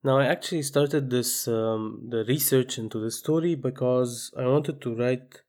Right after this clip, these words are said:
a story about Hatshepsut, which is actually one of the greatest ever pharaohs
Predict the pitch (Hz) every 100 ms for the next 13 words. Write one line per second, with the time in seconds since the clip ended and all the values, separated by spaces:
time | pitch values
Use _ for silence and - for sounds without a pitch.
0 | _ _ 117 113 - 143 147 135 113 113
1 | 113 - 127 - - - - - _ _
2 | _ 120 113 123 120 131 135 - 127 120
3 | 117 110 117 123 131 120 113 107 - 127
4 | 131 135 117 - - 127 117 117 110 -
5 | - 113 110 104 104 -